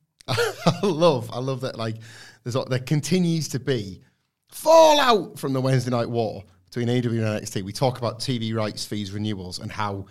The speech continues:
T N T, or soon to be T B S, are getting an absolute steal with Dynamite. Do you think U S A Network are like, "We're not giving you that much for this"? <laughs> Have you actually watched this? We're halving the zero dollars we're paying you. You can start paying for the rights yourselves. Like, it's gonna have to pay to exist. It's,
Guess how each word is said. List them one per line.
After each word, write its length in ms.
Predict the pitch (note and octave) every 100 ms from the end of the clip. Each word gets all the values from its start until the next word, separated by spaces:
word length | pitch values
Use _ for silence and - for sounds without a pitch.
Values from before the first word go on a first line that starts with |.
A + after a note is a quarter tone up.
| _ _ _ -
T 160 | C3+
N 80 | A2
T, 280 | A2 F#2 F#2
or 100 | -
soon 220 | - A#2
to 80 | A2+
be 60 | G#2
T 200 | A2 G2+
B 140 | F#2+
S, 180 | F#2 -
are 80 | A2+
getting 280 | A#2 A2
an 120 | A2 A2 B2
absolute 720 | C#3+ D#3+ - - C#3 A#2+ B2
steal 520 | - - A#2+ A2+ A2 - _ _
with 120 | - A2
Dynamite. 520 | A2 G#2 F#2+ F#2+ - _ _ _ -
Do 80 | B2+
you 20 |
think 140 | C3+
U 80 | C3+
S 140 | C3
A 40 | C#3
Network 320 | A#2 G#2+ -
are 60 | G#2
like, 100 | G2
"We're 60 | G2
not 80 |
giving 180 | F#2 F#2
you 60 | G2
that 60 | F#2
much 140 | -
for 80 | G#2
this"? 280 | A2 - -
<laughs> 480 | A#4+ - C#3 C3+
Have 560 | C4+ - A3+ G3+ D#3 F3
you 100 | G3+
actually 240 | G#3 G#3+
watched 360 | G3 G#3+ - -
this? 300 | A2 A2+ - - A3+ C4+
We're 80 | F3+
halving 360 | D#3+ A3+ F#3+ E3
the 80 | C#3+
zero 360 | D#3 E3 E3
dollars 380 | D3 F#3 F3 C#3+
we're 100 | C#3
paying 340 | C3+ C3 A#2+ A#2
you. 180 | A2+ - -
You 260 | A#3 A3+
can 100 | F3
start 300 | D#3+ F3+ E3+
paying 200 | D3 E3+
for 80 | E3
the 80 | D3+
rights 300 | D3 D3+ C#3+
yourselves. 500 | B2+ A#2+ C3 A#2 - - - -
Like, 80 | C#3+
it's 80 | C#3+
gonna 140 | E3
have 100 | D#3+
to 80 | D3+
pay 180 | C#3+ C#3+
to 100 | C#3
exist. 260 | A2 A#2+
It's, 240 | B2 C3+